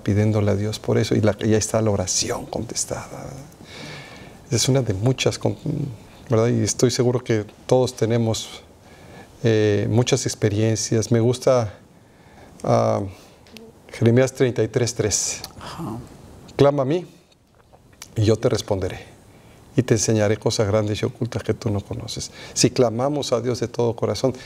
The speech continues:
Speaker 1: Él escucha nuestras oraciones, y no nomás las escucha, las responde y atiende nuestros pedidos.
Speaker 2: Dios tiene cuidado de
Speaker 1: Así
Speaker 2: nosotros,
Speaker 1: es.
Speaker 2: don. Eh, a veces llegamos a pensar que Dios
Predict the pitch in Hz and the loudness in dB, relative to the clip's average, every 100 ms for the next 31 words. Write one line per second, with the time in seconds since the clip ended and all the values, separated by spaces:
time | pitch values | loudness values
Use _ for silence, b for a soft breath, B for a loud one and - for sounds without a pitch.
0 | B - 120 - 127 - 117 107 117 - | B 0 0 2 0 2 0 2 0 2
1 | 110 104 151 151 - 147 160 151 156 - | 0 2 2 2 2 2 2 0 0 -2
2 | 165 - 107 - B B - 110 104 - | -4 -4 -4 -6 B B 0 2 2 2
3 | 117 104 98 101 - 107 110 101 - 95 | 2 2 0 -2 0 -2 -2 -6 -6 -6
4 | - - 107 92 90 117 139 175 175 147 | -8 -6 -2 0 0 4 4 4 2 0
5 | - 127 120 117 117 113 117 - 117 - | 0 0 0 0 0 -2 -2 0 0 2
6 | 123 107 - - - B B B B B | 0 -2 -4 -6 -12 B B B B B
7 | B 143 139 139 151 160 180 170 170 139 | B 6 6 6 4 2 -2 -2 2 4
8 | 147 147 156 123 139 139 151 139 139 - | 2 2 -2 0 0 2 4 4 2 0
9 | 131 117 131 135 156 160 - | 0 4 4 4 2 -4 -14